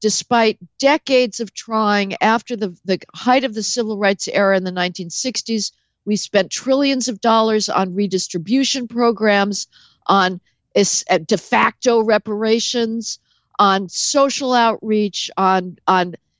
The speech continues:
you know, doing affirmative action up the gazoo. And still there is a standard deviation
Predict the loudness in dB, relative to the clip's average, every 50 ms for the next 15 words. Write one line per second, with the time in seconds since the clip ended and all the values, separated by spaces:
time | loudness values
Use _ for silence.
0 | _ _ _ _ _ _ _ _ -4 0 2 2 2 2 0 -2 -2 0 4 4
1 | 4 4 2 -2 -4 -2 0 0 2 2 2 0 2 4 4 4 4 2 0 -6
2 | -10 -6 -4 -4 -4 -2 _ -6 -4 -4 -6 -6 -4 -2 0 2 2 2 0 -4
3 | _ _ _ _ _ _ _ 0 0 0 0 -2 -4 -4 -6 -6 0 2 4 4
4 | 4 2 2 2 2 2 4 2 2 0 -2 -4 -4 -4 -6 -2 0 2 4 4
5 | 2 0 -2 -6 -6 -6 -6 -6 -4 -2 0 2 4 4 2 0 0 -4 -4 -4
6 | -4 -6